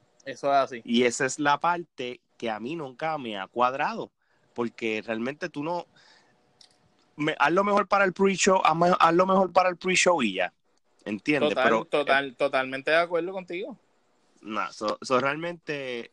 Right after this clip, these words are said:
Speaker 2: no le veo el, el sentido a, a, a, a que pongas esta lucha para allá, a menos que, que la lucha lo que la haga interesante es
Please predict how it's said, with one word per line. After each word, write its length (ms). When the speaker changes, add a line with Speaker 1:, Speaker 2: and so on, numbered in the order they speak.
Speaker 2:
no 260
le 140
veo 160
el, 140
el 120
sentido 420
a, 60
a, 300
a, 340
a 60
que 160
pongas 360
esta 280
lucha 520
para 180
allá, 360
a 180
menos 240
que, 260
que 140
la 140
lucha 440
lo 120
que 120
la 100
haga 100
interesante 760
es 60